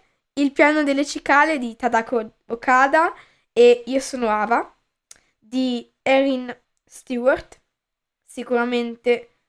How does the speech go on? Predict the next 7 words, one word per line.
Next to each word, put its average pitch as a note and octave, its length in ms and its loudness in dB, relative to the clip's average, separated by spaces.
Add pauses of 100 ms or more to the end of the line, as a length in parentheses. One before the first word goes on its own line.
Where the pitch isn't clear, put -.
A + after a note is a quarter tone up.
(420)
questi B3 380 -8
due A#3 280 -2
sono A3 480 -8 (180)
top D#4+ 320 2
twenty C#4+ 560 2
dei A#3 200 2
libri. A#3 400 -10